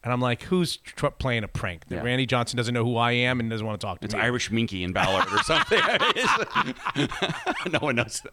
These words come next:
Speaker 2: that.
Speaker 1: Patriot Steve.
Speaker 2: <laughs> Yeah.
Speaker 1: Um, I pick up the phone behind me,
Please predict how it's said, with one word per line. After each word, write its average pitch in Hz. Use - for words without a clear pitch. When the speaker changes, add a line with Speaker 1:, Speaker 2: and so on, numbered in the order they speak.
Speaker 2:
that. 160
Speaker 1:
Patriot 214
Steve. 127
Speaker 2:
<laughs> -
Yeah. 135
Speaker 1:
Um, 160
I 147
pick 185
up 202
the 147
phone 160
behind 127
me, 175